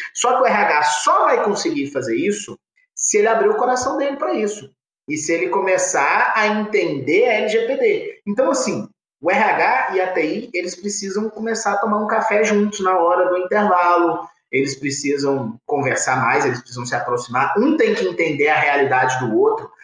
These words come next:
não dá pra ser dois setores isolados dentro de uma empresa, precisa ter uma proximidade.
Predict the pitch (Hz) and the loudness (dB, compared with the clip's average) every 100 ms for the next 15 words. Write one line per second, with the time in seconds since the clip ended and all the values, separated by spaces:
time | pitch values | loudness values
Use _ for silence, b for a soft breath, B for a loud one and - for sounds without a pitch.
0 | B 139 170 254 262 - - - - 180 | B -4 0 2 2 2 2 2 2 0
1 | - 175 170 170 160 202 196 - - 151 | 0 0 -2 -2 0 2 2 0 -2 -4
2 | - 156 180 160 131 139 135 123 117 143 | -2 0 0 -2 -6 -8 -4 -2 0 0
3 | 170 - - 117 117 120 117 113 104 - | 0 -2 -6 -12 -14 -16 -18 -16 -18 -6
4 | 110 - - - _ B B _ 202 202 | -2 0 -2 -12 _ B B _ -2 0
5 | - 226 269 247 - 202 185 185 175 - | 0 0 2 2 2 2 0 0 -2 -2
6 | 143 123 135 - | -4 -2 0 -2